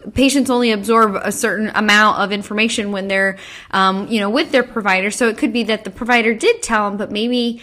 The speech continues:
they didn't remember. But, you know, taking your thyroid medication first thing in the morning on an empty stomach, waiting at least an hour, um, before you take your supplements or your next prescription is gonna be key or optimal for your gut to absorb it.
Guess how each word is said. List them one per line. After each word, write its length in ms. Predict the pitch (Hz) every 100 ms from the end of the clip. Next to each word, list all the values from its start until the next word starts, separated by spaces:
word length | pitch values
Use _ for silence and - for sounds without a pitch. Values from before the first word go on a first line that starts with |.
| - -
they 140 | 226 233
didn't 200 | 240 214
remember. 140 | 208
But, 560 | 208 185 175 190 180 185
you 100 | 190
know, 120 | 175
taking 420 | - 285 285 277
your 100 | 247
thyroid 380 | 254 214 214 220
medication 540 | 202 196 196 185 196
first 320 | 185 196 196
thing 100 | 214
in 80 | 214
the 80 | 208
morning 320 | 202 196 202
on 100 | 196
an 120 | 190
empty 200 | 190 190
stomach, 420 | 202 - 196 196 190 - - - -
waiting 320 | 226 240 233
at 100 | 208
least 280 | 220 220 220
an 100 | 196
hour, 640 | 170 196 202 202 202 202 - _
um, 520 | 190 196 185 190 - 202
before 460 | 202 - 226 214
you 260 | 214 196 202
take 300 | - 196 196
your 80 | 196
supplements 520 | 330 269 214 185 185
or 80 | 196
your 140 | 196
next 220 | 208 208
prescription 500 | - 202 202 202 214
is 140 | 196 196
gonna 180 | 202
be 160 | 196 190
key 380 | - 262 247 190
or 80 | -
optimal 500 | 220 233 233 196 196
for 160 | 202
your 160 | 196 180
gut 320 | 180 208 -
to 120 | 220
absorb 420 | 185 185 196 196 185
it. 240 | 185 -